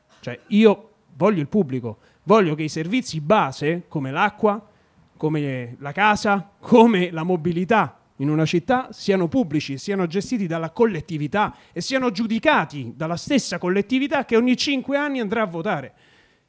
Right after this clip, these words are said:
Questo è importante, ma ancora di più il privato mangia, il priva-, il privato disgrega. Son-,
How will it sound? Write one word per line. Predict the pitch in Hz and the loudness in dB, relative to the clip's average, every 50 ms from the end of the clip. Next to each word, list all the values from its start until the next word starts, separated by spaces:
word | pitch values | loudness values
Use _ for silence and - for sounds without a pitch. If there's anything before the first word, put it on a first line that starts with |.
| _ _ _ | _ _ _
Questo | - 190 214 254 - - 165 | 2 2 2 2 2 0 -4
è | 151 | -4
importante, | 143 156 160 147 - 165 156 131 113 - - 107 - - | -2 -2 -4 -4 -2 -4 -6 -6 -6 -10 -12 -14 -14 -14
ma | - 135 143 165 170 175 | -14 -12 -8 -4 -4 -2
ancora | 185 196 180 - 240 233 214 196 185 | -2 -4 -4 -2 0 0 0 0 -2
di | 180 185 175 | -4 -6 -8
più | - - 240 226 170 131 120 - | -4 0 2 2 2 2 0 -4
il | 156 151 151 | -8 -10 -10
privato | - - 226 226 180 165 117 107 104 - 110 107 107 110 95 | -6 -6 -4 -2 -2 -2 -4 -6 -10 -12 -12 -12 -12 -12 -12
mangia, | 127 120 147 160 156 127 117 110 101 104 104 104 - _ _ _ _ _ _ _ _ | -10 -6 -4 -4 -4 -4 -6 -8 -10 -12 -14 -16 -18 _ _ _ _ _ _ _ _
il | - 135 139 - | -14 -12 -10 -6
priva-, | - 185 202 196 190 190 | -6 -4 -4 -4 -4 -6
il | - 185 160 - | -6 -8 -8 -6
privato | 233 - 202 196 165 147 - 147 127 | -6 -4 -2 -2 -2 -2 -4 -6 -6
disgrega. | 127 156 123 117 127 160 175 185 160 127 110 107 101 - _ _ _ _ _ _ _ _ _ _ _ | -6 -8 -8 -6 -6 -4 -4 -4 -4 -6 -8 -12 -16 -18 _ _ _ _ _ _ _ _ _ _ _
Son-, | _ - - - 240 233 233 233 226 | _ -14 -2 2 4 4 4 4 0